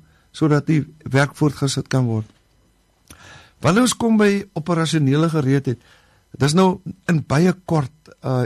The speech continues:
ekonomiese ontwikkeling, sosiale ontwikkeling en dan ook die, uh, corporate, uh, good corporate governance. En, en ek probeer verduidelik hoe die interafhanklikheid tussen hulle drie. Dis nie die een en die ander nie.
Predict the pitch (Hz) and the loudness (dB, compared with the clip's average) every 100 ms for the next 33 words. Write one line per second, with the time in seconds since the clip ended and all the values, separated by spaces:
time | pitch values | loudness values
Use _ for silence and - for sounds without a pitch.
0 | - 131 151 147 156 165 151 143 156 147 | -4 -2 0 2 2 0 -2 -2 -2 0
1 | 151 147 135 143 135 135 147 143 147 143 | -2 0 0 0 0 -2 -2 0 -2 -6
2 | _ _ _ - _ - 135 127 135 139 | _ _ _ -20 _ -2 0 2 0 0
3 | 147 135 - 131 131 135 135 _ 123 123 | -2 -2 -2 0 2 0 -4 _ -6 -4
4 | - 160 151 143 135 - - 151 120 120 | -2 -2 -2 -4 -4 -8 -14 -8 -6 -6
5 | 117 _ - 147 147 143 143 127 117 127 | -8 _ -4 -2 0 -2 -2 -2 -2 0
6 | 123 110 - _ - _ _ 143 143 - | -2 -4 -8 _ -20 _ _ -2 0 0
7 | 156 156 165 127 165 170 185 131 131 147 | 0 0 -2 0 0 0 -2 0 0 2
8 | 160 156 - _ _ - 135 131 160 170 | 0 -4 -20 _ _ -6 -4 -2 -2 0
9 | 180 185 165 123 123 135 151 143 139 147 | -2 -2 -4 -2 -2 0 -2 -2 -4 -2
10 | 139 131 120 127 117 113 117 104 _ _ | -4 -2 0 0 0 -2 -2 -6 _ _
11 | _ - 165 202 208 202 190 170 160 160 | _ -2 2 2 2 0 0 0 0 -2
12 | - 147 143 120 101 | -2 -2 -2 -2 -6